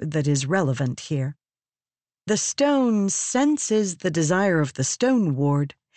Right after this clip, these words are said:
and the practitioner is able to shape it through desire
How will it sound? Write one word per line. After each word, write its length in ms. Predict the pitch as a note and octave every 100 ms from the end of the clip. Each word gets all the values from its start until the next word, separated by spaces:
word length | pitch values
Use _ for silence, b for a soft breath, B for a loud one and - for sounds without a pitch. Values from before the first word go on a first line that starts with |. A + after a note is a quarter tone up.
| B B
and 160 | G#3 G#3
the 80 | F#3+
practitioner 760 | F3+ D3 - - C4+ - G3+
is 120 | E3 E3
able 220 | D3+ C#3+
to 140 | D3
shape 360 | - A3 A3+ -
it 160 | D3
through 300 | - - F3+
desire 800 | C#3 C#3 B2+ F#3 C#4 B3+ G#2 -